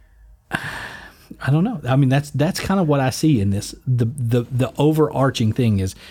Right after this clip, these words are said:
you can't look at this as just a rule. It can't be a finite, laid in stone thing. Like you say, Fifty Shades of. It has to apply because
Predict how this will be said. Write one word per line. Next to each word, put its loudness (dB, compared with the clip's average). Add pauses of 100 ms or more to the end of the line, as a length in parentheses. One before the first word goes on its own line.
(640)
you 0
can't -2
look 2
at 0
this -2 (100)
as 0
just 0
a -2
rule. -4 (160)
It -4
can't 0
be 4
a 2
finite, 0 (360)
laid 2
in 2
stone 0
thing. 0
Like -4
you -2
say, -2
Fifty -2
Shades 2
of. -4 (400)
It 0
has -4
to 0
apply -2
because -4